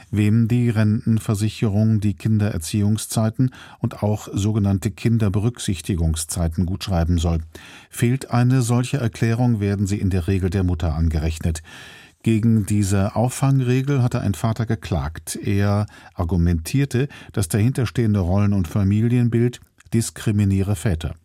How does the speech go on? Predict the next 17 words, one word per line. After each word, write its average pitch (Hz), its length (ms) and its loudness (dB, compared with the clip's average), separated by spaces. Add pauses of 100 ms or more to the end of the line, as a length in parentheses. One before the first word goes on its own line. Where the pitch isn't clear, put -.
(240)
Im 101 120 0
Zweifel 104 560 0 (320)
müssten 110 380 -2
die 104 140 2
Kindererziehungszeiten 95 1300 0
und 85 160 -2
auch 85 180 -2
die 92 200 -2
Kinderberücksichtigungszeiten 85 1600 0 (260)
hälftig 92 720 -2
aufgeteilt 113 680 -4
werden. - 360 -12 (2250)
Ein 120 280 4
Bild 143 320 0
des 131 140 -2
palästinensischen 131 800 0
Fotografen 120 760 0